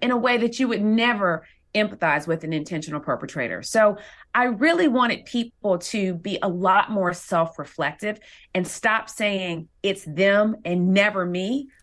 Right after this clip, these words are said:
But I want them to say, "This could be me." And me wanting them to feel like this could be me is introducing these two other categories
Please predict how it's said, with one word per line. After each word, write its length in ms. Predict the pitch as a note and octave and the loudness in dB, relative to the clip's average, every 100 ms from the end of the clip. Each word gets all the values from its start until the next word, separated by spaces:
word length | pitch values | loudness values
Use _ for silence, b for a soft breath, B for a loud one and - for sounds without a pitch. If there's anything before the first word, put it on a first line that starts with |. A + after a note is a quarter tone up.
| - | 2
But 220 | G3 F#3+ | 4 4
I 80 | F#3+ | 2
want 380 | G#3 G#3+ C4 C4+ | 0 2 0 0
them 100 | G3+ | -4
to 80 | F3 | -6
say, 240 | F3 F3+ | -2 -2
"This 300 | E3+ G#3+ - | -2 -6 -10
could 420 | - - B3+ B3+ G3 | -14 -6 0 0 0
be 140 | E3+ | -2
me." 340 | D3 B2+ - B B B | -2 -4 -6 B B B
And 300 | G#3 G3+ G#3 | 0 2 2
me 540 | A#3 B3+ C4 C4 - - | 2 4 4 2 0 -6
wanting 480 | F#3+ F#3+ G#3+ A3 F#3+ | 2 4 4 2 0
them 120 | G3+ | 0
to 100 | - _ | -2 _
feel 180 | G3+ G#3+ | 0 2
like 180 | G3+ F#3+ | 2 0
this 180 | F#3+ - | -6 -2
could 180 | G3+ | -4
be 160 | F3 E3+ | -2 -2
me 400 | E3 F#3 A3 A#3 B B | 0 0 -2 -4 B B
is 300 | - G#3 G3+ - | 4 4 4 0
introducing 960 | B3+ C4+ C4 A3 F#3+ B3 B3 F#3 E3+ D#3+ | 4 4 4 -2 0 0 0 0 -2 0
these 240 | G3+ G#3 | -2 -2
two 460 | - - A#3+ A3 - - | -4 0 2 4 2 4
other 260 | G#3 G3 | 4 4
categories 760 | F3 - C3+ F#3+ G#3 A#3+ A#3+ | -2 0 2 2 -2 0 0